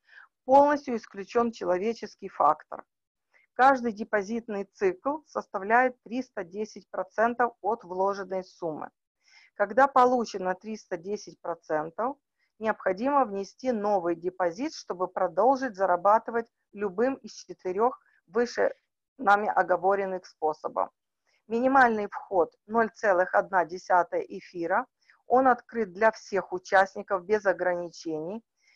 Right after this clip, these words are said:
Следующий момент. Это не требуется приглашение рефералов для того, чтобы получать ежедневные выплаты.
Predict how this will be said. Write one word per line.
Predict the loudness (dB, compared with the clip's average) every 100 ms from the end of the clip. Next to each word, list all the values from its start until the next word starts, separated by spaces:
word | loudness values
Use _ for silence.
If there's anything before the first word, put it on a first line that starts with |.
| _ _ _ _ _ _ _ _ -6
Следующий | 0 2 2 2
момент. | 2 2 0 0
Это | 0 -2
не | 0 -2
требуется | -2 2 2 2 -2 -2
приглашение | -4 -4 0 0 0 -2 -2 -4 -4
рефералов | -6 -2 2 6 6 2
для | -2
того, | -2 -2 -2
чтобы | -4 -6 -8
получать | -4 -4 -4 0 -2 -2
ежедневные | -10 -12 -14 -8 -4 -4 -4 -6
выплаты. | -2 -4 -2 -6 -8 -12